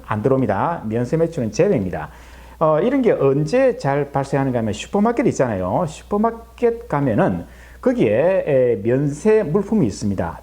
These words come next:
대표적인 게 흰우유, 그리고 뭐 생선이라든가, 어, 그런 것들. 그런 것들도 우리가 조금 규모가 되는 슈퍼마켓은 이런, 어, 면세 매출이 좀 있어요. 그렇기 때문에 그런 데는 철저하게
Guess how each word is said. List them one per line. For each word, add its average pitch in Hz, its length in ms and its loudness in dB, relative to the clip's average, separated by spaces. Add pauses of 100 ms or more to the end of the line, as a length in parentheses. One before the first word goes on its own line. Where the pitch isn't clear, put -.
(100)
대표적인 202 480 0
게 117 540 0
흰우유, 143 500 0 (580)
그리고 208 540 2
뭐 127 180 0
생선이라든가, 131 1160 -2 (300)
어, 95 300 -2
그런 165 180 0
것들. 87 420 -2 (440)
그런 208 220 0
것들도 202 420 2
우리가 123 400 0
조금 - 480 -4
규모가 226 360 0
되는 165 200 0
슈퍼마켓은 156 800 -2 (220)
이런, 196 420 0
어, 120 320 0
면세 123 280 0
매출이 170 300 -2
좀 135 140 0
있어요. 160 600 0 (320)
그렇기 254 280 0
때문에 127 400 0
그런 285 360 0
데는 104 440 0 (180)
철저하게 202 880 0